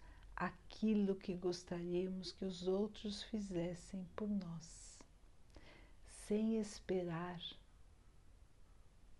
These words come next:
a troca, sem esperar ter uma vantagem por isso, sem esperar ter um agradecimento, sem esperar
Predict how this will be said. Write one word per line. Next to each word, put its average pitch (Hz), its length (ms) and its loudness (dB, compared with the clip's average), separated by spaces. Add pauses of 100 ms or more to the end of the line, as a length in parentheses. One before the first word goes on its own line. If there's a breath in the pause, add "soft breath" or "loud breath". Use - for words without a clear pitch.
(320)
a 165 100 0
troca, 151 680 -4 (1300 soft breath)
sem 196 340 6
esperar 170 680 4 (140)
ter 180 200 6
uma 170 180 4
vantagem 165 920 2
por 147 260 -4
isso, 147 420 -4 (960 loud breath)
sem 196 340 6
esperar 175 800 2 (480)
ter 185 220 8
um 175 120 2
agradecimento, 202 1300 2 (1400 soft breath)
sem 180 320 2
esperar 165 720 4